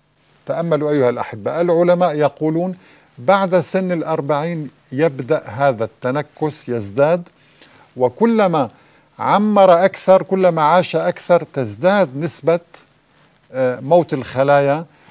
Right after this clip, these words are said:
لذلك الإنسان الذي يعيش طويلًا، بخاصة الآن في بريطانيا مثلًا، في الدول المتقدمة، عندما حاولوا إطالة عمر الإنسان،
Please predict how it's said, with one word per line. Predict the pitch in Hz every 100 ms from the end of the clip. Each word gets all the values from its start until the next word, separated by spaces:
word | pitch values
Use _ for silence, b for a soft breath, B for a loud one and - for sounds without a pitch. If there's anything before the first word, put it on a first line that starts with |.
| b
لذلك | 127 139 180 196 196 196 - _ _ _ _ -
الإنسان | 135 139 135 - 170
الذي | 151 143 131 131
يعيش | 120 117 156 -
طويلًا، | 131 127 131 127 143 151 _ _ _ _ _ b b b b b
بخاصة | 120 139 156 - 135
الآن | 135 135
في | 120 131
بريطانيا | 113 123 117 143 135 120
مثلًا، | 110 113 113 113
في | 107 - 123
الدول | 110 120 123
المتقدمة، | 113 110 117 - 117 110 127 143 b b b b -
عندما | 131 139 135 131
حاولوا | 113 - 160 156 139 135 135
إطالة | 117 156 160 135 120
عمر | 135 131
الإنسان، | 123 123 113 - 135 170